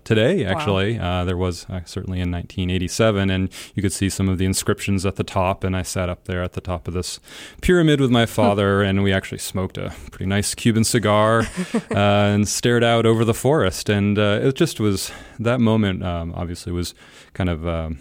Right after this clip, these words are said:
Speaker 1: an important one for me, and, and it, it, it was important because, you know, I, I, I realized I was sitting on top of this, this object, this, this pyramid that, uh, hadn't been excavated, that there,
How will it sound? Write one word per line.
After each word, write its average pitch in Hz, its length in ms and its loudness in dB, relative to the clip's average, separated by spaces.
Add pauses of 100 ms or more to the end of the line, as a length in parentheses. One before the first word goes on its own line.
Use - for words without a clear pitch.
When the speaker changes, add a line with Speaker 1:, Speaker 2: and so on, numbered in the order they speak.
Speaker 1:
an 92 80 -6
important 110 400 0
one 98 160 2
for - 140 -2
me, 104 240 2
and, 101 160 2
and 98 320 0
it, - 160 -4 (100)
it, 104 140 -2 (260)
it 120 140 -4
was 120 120 -2
important 117 560 -2
because, 104 680 -4
you 117 80 -4
know, 110 80 2
I, 113 240 0
I, 113 100 -2 (300)
I 127 100 2 (120)
realized 120 400 2
I 110 80 4
was 101 100 0
sitting 139 280 0
on 101 160 0
top - 260 -4
of 92 100 -4
this, 95 360 -4
this - 180 -6
object, 98 520 -2
this, - 260 -10
this - 180 -18
pyramid 92 480 -2
that, 92 320 -2
uh, 95 200 -2
hadn't 127 240 2
been 127 120 0
excavated, 87 640 -4
that - 160 -6
there, 95 220 -2